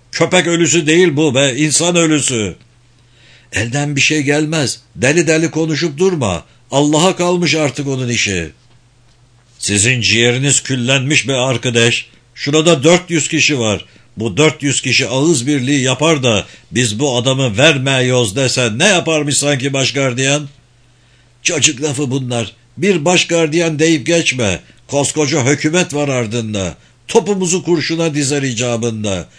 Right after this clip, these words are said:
Gene de çeker alır onu buradan." "Haklı olursa evet, ben buna bir şey demem ama haksız oldu mu olmaz deyip dikilmeli önüne.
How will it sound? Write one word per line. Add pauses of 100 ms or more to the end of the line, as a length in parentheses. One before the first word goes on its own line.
(240)
Gene
de
çeker
alır
onu
buradan." (1040)
"Haklı
olursa
evet,
ben
buna
bir
şey
demem
ama
haksız
oldu
mu (240)
olmaz
deyip
dikilmeli
önüne.